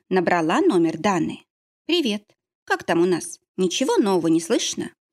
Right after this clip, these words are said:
«Нет», протянула та, позёвывая. «Плохо. Сколько можно загорать и пережёвывать старые случаи?» «Не преувеличивай. Все находятся в одинаковом положении».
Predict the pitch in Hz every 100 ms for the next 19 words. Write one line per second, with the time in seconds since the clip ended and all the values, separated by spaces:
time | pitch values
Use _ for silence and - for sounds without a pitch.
0 | _ _ _ 403 403 381 302 170 - _
1 | _ _ - 180 - 190 175 175 170 165
2 | 196 226 190 156 160 101 - _ _ _
3 | _ _ - 285 262 302 302 - _ _
4 | - - - 392 - 190 196 190 170 165
5 | 165 254 453 - 220 196 202 185 196 175
6 | 196 - 190 180 - 302 202 - - -
7 | _ _ _ _ _ _ - 202 185 180
8 | 185 214 359 262 - 233 226 - _ _
9 | - 381 302 175 175 359 440 - 208 190
10 | 202 196 180 175 175 208 285 254 139 92
11 | -